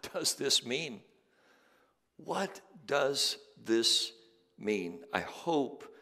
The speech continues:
to begin this afternoon to answer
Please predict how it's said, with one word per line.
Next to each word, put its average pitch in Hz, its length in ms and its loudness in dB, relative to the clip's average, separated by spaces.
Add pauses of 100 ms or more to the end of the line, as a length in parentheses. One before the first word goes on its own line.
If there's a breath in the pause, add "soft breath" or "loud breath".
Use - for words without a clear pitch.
(320 loud breath)
to 123 100 -4
begin 113 800 -2 (420)
this - 160 -2
afternoon 120 640 2
to - 280 -4
answer 131 640 0